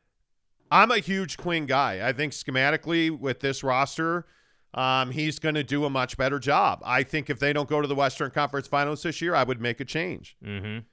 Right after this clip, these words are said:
Speaker 1: I mean, they need to take a big, big step forward. Play for titles. Play for conference championships.
Speaker 2: Yes.
Speaker 1: Play for league championships. That's the caliber of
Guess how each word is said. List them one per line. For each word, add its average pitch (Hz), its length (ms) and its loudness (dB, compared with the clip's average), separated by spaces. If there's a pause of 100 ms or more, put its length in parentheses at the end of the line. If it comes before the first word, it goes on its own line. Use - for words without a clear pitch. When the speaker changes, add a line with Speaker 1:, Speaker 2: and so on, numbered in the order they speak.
(140)
Speaker 1:
I 131 80 0
mean, 143 220 2
they 151 200 2
need 147 380 -4
to 127 580 0 (320)
take 160 380 0
a 151 180 0 (220)
big, 156 380 4 (120)
big 143 240 0
step - 400 0
forward. 139 360 0 (260)
Play 165 360 4
for 170 200 -2
titles. 147 600 2
Play 156 300 0
for 156 160 -6
conference 151 560 -4
championships. 127 880 -6
Speaker 2:
Yes. 85 320 -8
Speaker 1:
Play 156 260 4
for 160 220 -2
league 139 300 -2
championships. 123 960 -4 (360)
That's 139 360 4
the 165 140 -10
caliber 156 520 2
of 117 100 -4